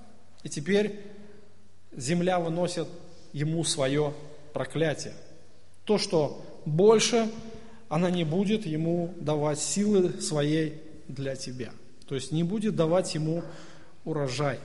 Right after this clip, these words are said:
И здесь, конечно, ничего мы не видим такого, что говорится о вечном проклятии Каина. То есть, э, наверняка, что, а, Бог не давал ему такого вердикта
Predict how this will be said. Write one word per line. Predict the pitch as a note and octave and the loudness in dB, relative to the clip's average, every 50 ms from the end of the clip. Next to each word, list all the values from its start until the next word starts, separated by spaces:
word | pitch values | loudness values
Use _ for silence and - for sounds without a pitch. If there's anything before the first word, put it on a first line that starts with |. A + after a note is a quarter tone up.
| - - - - - - - - - - - - - - - - - - - - - - | -10 -12 -12 -14 -14 -14 -14 -14 -14 -14 -14 -14 -14 -14 -14 -14 -14 -12 -10 -10 -8 -2
И | - D#3 D#3+ E3 E3 E3 E3 D3 C#3 - - - - - - - - - - - - - - - - - - - - - - - - - - - - - - - - - - - - - - - | 2 4 6 6 6 6 6 4 2 -2 -10 -10 -12 -12 -12 -12 -14 -14 -14 -14 -14 -14 -14 -14 -14 -14 -14 -14 -14 -14 -14 -14 -14 -14 -14 -14 -14 -12 -12 -12 -12 -12 -12 -12 -12 -10 -6 -4
здесь, | D3+ D3+ D#3 B3+ A3 - - - - - - - - - - - - | 0 2 6 6 6 6 4 2 0 -4 -4 -4 -6 -6 -6 -4 0
конечно, | - F3 G3 G#3 F#3+ - - | 2 4 4 4 2 2 2
ничего | F3+ F3 F3 F3 - G#3+ | 2 2 2 2 2 2
мы | F#3+ F3 E3+ F3 F3+ | 4 4 4 4 4
не | F3+ F3+ F3+ | 4 4 4
видим | G3 G#3 E3+ F#3 E3 D3+ B2+ - - - - - - - - - | 4 4 4 2 2 2 0 -4 -8 -10 -10 -12 -12 -14 -8 -4
такого, | - D3+ - - G3+ A3 G#3+ F#3 D#3 | -2 0 2 4 4 6 6 6 4
что | - - - E3 | 4 2 0 0
говорится | D3+ D3+ D3+ D#3+ E3+ F#3 E3+ - - D#3 | 0 2 2 4 4 4 2 2 2 2
о | D#3 | 2
вечном | D#3+ F3 G3+ G3 - - - D3 C3 | 2 4 4 2 2 0 -2 -4 -4
проклятии | B2+ - C#3+ C#3+ - D#3 D3+ C#3+ C3+ - - C#3+ | -2 -2 -2 -2 -2 -2 -2 -2 -2 -2 -2 -4
Каина. | C#3+ - - E3 D3+ C3+ A#2+ G#2+ G#2+ A2 - - - - - - - - - - - - - - | -2 0 2 2 2 2 0 -4 -6 -10 -12 -12 -12 -12 -12 -14 -14 -14 -14 -14 -14 -14 -12 -8
То | - C3 | -4 -4
есть, | B2+ B2 - - - - | -4 -4 -6 -8 -10 -10
э, | C#3 C3 C3 C3 C3 C3+ | -8 -6 -4 -4 -4 -2
наверняка, | C3 C#3 D3+ D#3+ E3+ F#3+ G#3 G3+ A3+ C#4+ C4 | -2 0 0 2 2 2 2 2 2 2 2
что, | - - - - G3 F3+ - - - - - - - - - | 0 0 0 2 2 2 0 -2 -10 -12 -12 -12 -12 -8 -4
а, | - D3 | -2 -2
Бог | D#3 D3+ D3+ F3+ C4 C4+ A#3+ - - - - - - - | 0 0 0 2 4 6 4 4 2 -4 -8 -10 -12 -6
не | - D#3+ F3+ G3 G#3+ | -2 2 4 6 8
давал | G3+ G#3 A3 A3 A3+ A#3+ A#3 G#3 | 8 8 8 8 8 6 6 6
ему | F#3+ F#3+ F#3+ G3 F#3 | 6 6 6 6 6
такого | F#3 F3 F3 F3+ F3+ E3+ D#3+ | 6 6 6 6 4 4 4
вердикта | D#3 F3 F3 E3 D3+ D#3 G#3 G#3 G#3 - F#3+ F3 D#3 | 4 2 2 2 2 0 0 0 0 0 0 0 0